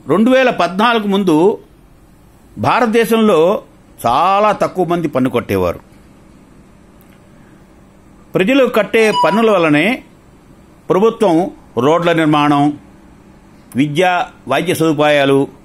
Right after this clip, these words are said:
వంతెనలు, మెట్రో రైలు, దేశ రక్షణ మొదలైన వాటికి బడ్జెట్లో పెట్టి ఖర్చు చేయగలుగుతోంది. అయితే ఒక విషయం గమనించాలి. పంతొమ్మిది వందల డెబ్బై, పంతొమ్మిది వందల నలభై ఏడు నుండి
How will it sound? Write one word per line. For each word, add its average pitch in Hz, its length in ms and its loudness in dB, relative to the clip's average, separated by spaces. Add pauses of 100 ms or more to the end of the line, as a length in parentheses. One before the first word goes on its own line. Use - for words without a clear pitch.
(580)
వంతెనలు, 151 680 0 (480)
మెట్రో 151 400 0
రైలు, 170 520 0 (880)
దేశ 170 300 0
రక్షణ 156 500 0 (920)
మొదలైన 175 280 0
వాటికి 180 300 -2
బడ్జెట్లో 160 480 -2
పెట్టి 185 580 -2 (420)
ఖర్చు 185 260 -2
చేయగలుగుతోంది. 120 580 -2 (960)
అయితే 208 640 0 (460)
ఒక 135 140 -2
విషయం 202 360 0
గమనించాలి. 107 480 -2 (1400)
పంతొమ్మిది 254 340 2
వందల 202 140 2
డెబ్బై, 226 420 2
పంతొమ్మిది 196 240 0
వందల 220 200 2
నలభై 208 200 2
ఏడు 240 160 2
నుండి 190 460 0